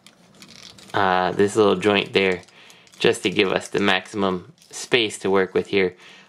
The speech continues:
Untab this black piece, which I had already done, and we can go ahead and open this back up. Again, if you want to, take that out. Um, it may help you a little bit. Bring all this stuff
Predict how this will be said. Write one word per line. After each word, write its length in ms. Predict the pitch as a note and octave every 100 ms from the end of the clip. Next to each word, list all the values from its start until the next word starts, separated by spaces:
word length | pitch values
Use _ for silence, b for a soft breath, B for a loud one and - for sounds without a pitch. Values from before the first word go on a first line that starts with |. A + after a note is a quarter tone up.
| B
Untab 500 | C3 C3 A2+ A#2 A#2
this 180 | A2 G#2
black 340 | A#2 G#2+ G#2+
piece, 240 | - G#2+ G2+
which 160 | G2
I 80 | G2+
had 100 | G2+
already 380 | G2 G2 G2 F#2+
done, 320 | F2+ G2 F#2 - b b b b b _ _ _ -
and 280 | F#2 F2+ F2+
we 120 | F2
can 180 | F#2+ F#2+
go 140 | F#2
ahead 380 | F#2+ G2 F#2 - -
and 220 | G#2+ -
open 300 | A#2 G#2 G2+
this 180 | G2+ G2
back 340 | - G2+ F#2
up. 340 | A#2+ C#3+ - - - _ _ _ A2
Again, 440 | G#2+ B2 A#2 A2 _ B B B B -
if 180 | - G#2+
you 80 |
want 240 | G#2+ B2 A#2
to, 260 | B2 A2+ -
take 340 | - A2+ G#2
that 220 | G#2+ G2
out. 320 | G2+ G2+ - -
Um, 520 | B2 G2 F2+ F2 F2+ B B - _ _ _
it 120 | - G2
may 220 | G2 F#2+
help 260 | F#2+ F#2+
you 140 | F#2 F#2
a 20 |
little 200 | G2 G#2
bit. 220 | G#2+ - - _ _ _ _ _ _ _ _ B B B B B B B B B B B B _ _ _ _ -
Bring 280 | A#2+ A#2 A2
all 280 | - D#3+ D#3
this 200 | D3+ C#3+
stuff 640 | - - B2 B2 -